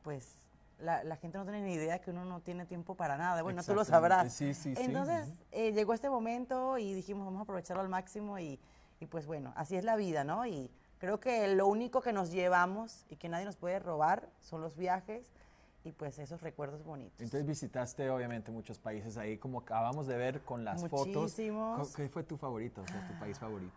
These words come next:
Speaker 1: Ay, este, el, el, eh, a muchos ya había ido, pero, eh, Santorini no lo conocía, me cono-, me, me moría por conocer
Speaker 2: Ok.
Speaker 1: Santorini, que es en Grecia, y, ay, su-, y
Speaker 2: Increíble,
Speaker 1: a Venecia.
Speaker 2: un sueño.
Speaker 1: También fuimos y súper romántico.
Speaker 2: Un sueño, un sueño.
Speaker 1: Sí.
Speaker 2: Mira, Kimberly López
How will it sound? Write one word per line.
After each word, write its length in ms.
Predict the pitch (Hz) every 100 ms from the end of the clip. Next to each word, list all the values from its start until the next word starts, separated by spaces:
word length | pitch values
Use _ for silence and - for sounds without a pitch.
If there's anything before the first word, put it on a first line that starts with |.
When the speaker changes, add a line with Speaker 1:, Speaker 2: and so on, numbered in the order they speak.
| -
Speaker 1:
Ay, 460 | 202 226 240 247 208
este, 600 | 208 190 - 196 185 180 -
el, 120 | 196 -
el, 340 | 226 233 226
eh, 160 | - 220
a 120 | 220
muchos 400 | 214 254 277 339
ya 120 | 320
había 240 | 302 302 294
ido, 400 | 269 254 294 349 - _ - - -
pero, 500 | 254 254 240 247 294 - - - -
eh, 480 | 196 208 202 196 - 180 190
Santorini 560 | - 214 220 208 226 240
no 120 | 240
lo 100 | 240
conocía, 360 | 220 170 202 202
me 140 | 190
cono-, 240 | 170 160 175
me, 140 | 170
me 180 | 160 160
moría 380 | 160 156 170 180
por 100 | 190
conocer 360 | 175 110 170
Speaker 2:
Ok. 160 | 110 113
Speaker 1:
Santorini, 400 | 190 175 170 180
que 100 | 165
es 80 | 156
en 120 | 170
Grecia, 360 | 160 156 - 170
y, 240 | 147 135 - - -
ay, 300 | 156 147 151 -
su-, 140 | - 143 -
y 180 | 202 190
Speaker 2:
Increíble, 40 |
Speaker 1:
a 60 | 202
Venecia. 540 | 220 233 254 240 190 160
Speaker 2:
un 80 |
sueño. 140 | 107 87 - - -
Speaker 1:
También 320 | 202 202 202
fuimos 420 | 226 208 208 214 -
y 220 | 180 165
súper 320 | 180 151 165
romántico. 320 | 156 151 143
Speaker 2:
Un 100 | 127
sueño, 400 | - 120 95 92
un 120 | 104 -
sueño. 200 | - 190
Speaker 1:
Sí. 60 | 180
Speaker 2:
Mira, 200 | 175 101
Kimberly 400 | 170 175 185 180
López 460 | 160 156 175 170